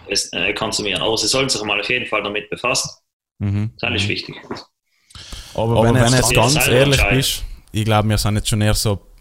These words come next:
Speaker 2: beim Ende. Jetzt haben wir ziemlich lang geredet. Danke nochmal auf jeden Fall, aber kommen wir später dazu. Wenn du sagst, dass eigentlich so die Leute sollten entweder viel weniger oder schon gar keins oder je nachdem,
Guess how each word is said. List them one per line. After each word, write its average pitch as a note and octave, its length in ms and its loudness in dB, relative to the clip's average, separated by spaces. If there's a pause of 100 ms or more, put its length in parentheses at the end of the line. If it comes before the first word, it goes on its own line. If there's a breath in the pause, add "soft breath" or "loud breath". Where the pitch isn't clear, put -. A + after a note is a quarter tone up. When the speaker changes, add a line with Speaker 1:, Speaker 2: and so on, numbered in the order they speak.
(140)
Speaker 2:
beim G2 180 -2
Ende. G#2+ 400 0 (120)
Jetzt F#2+ 220 -6
haben G2+ 120 -2
wir F#2+ 100 -4
ziemlich G2+ 340 -4
lang G2 160 0
geredet. G#2 380 0
Danke A#2 340 0
nochmal G#2+ 320 2
auf G#2 120 -2
jeden G#2+ 160 0
Fall, G#2+ 260 0
aber G2 220 0 (200)
kommen G2+ 140 -4
wir G2+ 60 -2
später G2+ 260 0
dazu. A2 240 -4 (1200 loud breath)
Wenn C3+ 160 2
du D#3 80 0
sagst, - 540 0
dass - 340 0
eigentlich A2+ 460 2
so - 160 -2
die G#2+ 80 0
Leute G#2+ 320 2
sollten A2 580 -2 (280)
entweder G#2 320 0
viel G#2+ 260 0
weniger G#2 500 2
oder G2 100 0
schon G2+ 240 -2
gar G#2 200 2
keins G#2+ 420 0
oder G2+ 120 0
je G2+ 140 2
nachdem, G#2 480 0